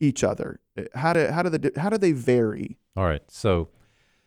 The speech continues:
Speaker 2: the Latin dances are those that have a Latin rhythm, Latin flair. They come to us from the Caribbean or from Spain or from Brazil or Argentina.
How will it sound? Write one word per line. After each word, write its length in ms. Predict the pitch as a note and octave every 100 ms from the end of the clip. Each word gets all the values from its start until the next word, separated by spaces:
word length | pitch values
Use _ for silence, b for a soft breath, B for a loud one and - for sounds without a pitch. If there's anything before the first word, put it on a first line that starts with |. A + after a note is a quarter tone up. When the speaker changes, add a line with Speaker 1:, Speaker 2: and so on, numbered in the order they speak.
| _ _ _ -
Speaker 2:
the 80 |
Latin 380 | A2+ B2+ D3 D3+
dances 800 | C#3 C#3+ C#3+ - D3 C#3+ C#3+ C3
are 160 | A#2+ A#2
those 400 | B2 B2+ A#2+ G#2+
that 140 | A2
have 320 | A#2 A2 G2+
a 80 | F#2
Latin 480 | F2 F#2 F2+ F#2 F2
rhythm, 500 | F#2+ A#2+ A2+ A2 G#2+
Latin 440 | G2 F2+ F2 D#2+ -
flair. 840 | - A#2+ A#2 G#2+ A2 G#2+ G#2 F#2+
They 160 | F#2 F2
come 420 | - - G2+ G2
to 220 | - G#2
us 220 | F#2 F2+ -
from 460 | G2 E2+ E2 D#2+
the 100 | D#2+
Caribbean 800 | - - G2 A#2+ A#2 A2+ A2+ A2
or 180 | F2+ E2+
from 320 | - D2 D2
Spain 600 | - - A2+ A2 A2 A2
or 80 | G#2+
from 240 | F#2+ G2+ F#2+
Brazil 380 | F#2+ F2+ G2 G2
or 240 | F#2 F2
Argentina. 840 | F2 F2+ F#2 F2 - F2+ D#2+ D#2+